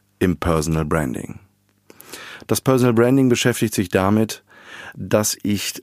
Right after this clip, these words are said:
das, was ein Mensch in sich, in seiner Identität in sich trägt, nach außen zur Strahlkraft bringe. Das ist, glaube ich, einer der ganz entscheidenden Dinge, gerade für Marketer. Und das erlebe ich immer wieder, dass ich, wenn ich mit Kunden spreche,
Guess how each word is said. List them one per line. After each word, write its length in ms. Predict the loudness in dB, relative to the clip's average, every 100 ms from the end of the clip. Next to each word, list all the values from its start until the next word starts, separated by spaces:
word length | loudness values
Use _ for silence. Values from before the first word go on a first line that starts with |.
| -14
das, 540 | -8 0 0 0 0
was 180 | 0 0
ein 340 | 0 2 4
Mensch 640 | 4 4 0 -2 -6 -8 _ _ _ 0
in 220 | 2 2
sich, 540 | 2 0 0 -8 -12 _ _ _ -2
in 140 | 2
seiner 200 | 2 2
Identität 1000 | 0 0 0 -2 -2 0 0 -2 -10 -14 _ _ _ -16 0
in 180 | 2 2
sich 160 | -2
trägt, 600 | -4 0 2 0 -4 -12 -2
nach 280 | 0 0 0
außen 360 | 2 2 0 -2
zur 200 | 0 -2
Strahlkraft 720 | -2 -4 -4 -6 -12 -12 -10
bringe. 280 | -10 -10 -16 -20 _ _ _ _ _ _ _ _ _ -16 -12 -12 -6 -2
Das 140 | 0
ist, 120 | 2
glaube 200 | 2 2
ich, 120 | 2
einer 160 | 2 4
der 120 | 4
ganz 300 | 4 2 0
entscheidenden 720 | -2 -2 0 2 2 2 0
Dinge, 240 | 2 2 2
gerade 280 | 2 2 0
für 160 | 2
Marketer. 640 | 2 4 2 0 -2 0 0
Und 160 | 0
das 140 | -2 -2
erlebe 400 | 0 2 2 0
ich 100 | -2
immer 280 | 0 0 0
wieder, 280 | 2 2
dass 140 | 2 -2
ich, 140 | -2
wenn 120 | -2
ich 100 | -2
mit 140 | -4 -4
Kunden 260 | -2 -2 -2
spreche, 500 | -2 -2 0 -2